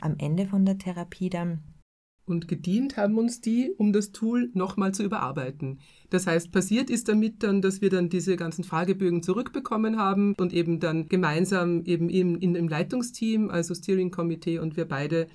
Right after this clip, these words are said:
Speaker 2: ausgewertet haben. Und, ähm, daraufhin einfach Hinweise hatten, teils sehr konkrete, teils einfach, was sich eben dann auch in der Auswertung rauslesen ließ,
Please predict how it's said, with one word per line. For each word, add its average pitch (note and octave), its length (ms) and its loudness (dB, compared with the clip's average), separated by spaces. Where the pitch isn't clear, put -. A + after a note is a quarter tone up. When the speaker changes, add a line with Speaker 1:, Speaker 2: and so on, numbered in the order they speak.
Speaker 2:
ausgewertet D3+ 680 0
haben. B2 380 -4
Und, F3 640 0
ähm, E3 280 0
daraufhin F#3+ 720 0
einfach E3+ 260 0
Hinweise F#3+ 460 2
hatten, F#3 680 0
teils E3 280 -2
sehr D#3+ 100 -2
konkrete, F#3 600 0
teils F3 300 -2
einfach, E3+ 520 -2
was E3+ 280 -4
sich F3 180 -4
eben E3 200 0
dann D#3 160 -2
auch D3+ 200 -6
in E3 160 0
der D#3+ 120 -4
Auswertung G3+ 440 0
rauslesen F3 580 0
ließ, F#3 300 -2